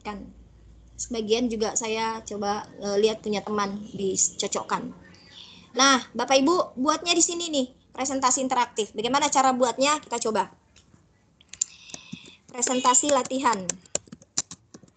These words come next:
Interaktif latihan. Nah, seperti ini. Materinya kelas berapa? Bapak Ibu silakan pilih. Eh, pelajarannya apa? Matematika, bahasa Inggris, dan sebagainya. Karena ini saya nggak tahu materi apa ini,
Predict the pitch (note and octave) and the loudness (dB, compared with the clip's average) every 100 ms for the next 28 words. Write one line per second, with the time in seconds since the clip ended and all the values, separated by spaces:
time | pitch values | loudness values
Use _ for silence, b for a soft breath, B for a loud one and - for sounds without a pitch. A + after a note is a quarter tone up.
0 | - _ - G#3 A3 A3 - G3 _ - | -20 _ -16 -14 -10 -6 -4 -6 _ -8
1 | C4 D4 D4+ G#3+ A3 A3 G#3+ G#3+ - - | -6 -6 -8 -8 -4 -4 -6 -8 -12 -10
2 | A3 A3 A3 A3 A3+ - G3+ G3+ - - | -8 -6 -6 -8 -6 -2 -4 -4 -14 -12
3 | A3+ A3+ G#3+ G3+ G3+ - - A3 F#3+ - | -10 -10 -10 -10 -10 -8 0 0 0 -8
4 | b b b b b A3+ B3+ C4+ D#4 F4 | b b b b b -4 2 4 4 4
5 | E4 D#4 D#4 E4+ E4+ E4+ E4 C4+ A#3 A#3 | 4 4 6 4 6 4 4 2 0 -2
6 | B3 A#3+ G#3+ A3+ A3+ A3+ A#3 A3 G#3 - | -2 -2 -2 -4 -2 0 0 -2 -4 -8
7 | b b b - G3 G#3 G#3 G#3+ G#3 A3+ | b b b -10 -2 -2 2 0 2 0
8 | A3 A#3+ A3 A#3+ G#3+ G#3+ G#3+ G#3+ B3 A#3+ | 0 0 2 2 2 -2 -4 -4 -4 0
9 | A#3 G#3 G3 G#3+ A#3 A#3 A3 G3+ G3+ G3+ | 2 2 0 0 0 -2 -2 2 2 2
10 | F#3+ G3+ G3 F#3+ B B - G3+ G#3+ A#3 | 0 0 -2 -12 B B -10 -4 0 2
11 | A#3 A3+ A3 A3 G#3 - A3+ A3 G#3+ G#3 | 2 2 2 0 -2 -2 0 0 -2 -2
12 | G#3+ G#3 C4+ B3 G#3+ F#3+ F#3+ | -2 0 0 0 -4 -4 -4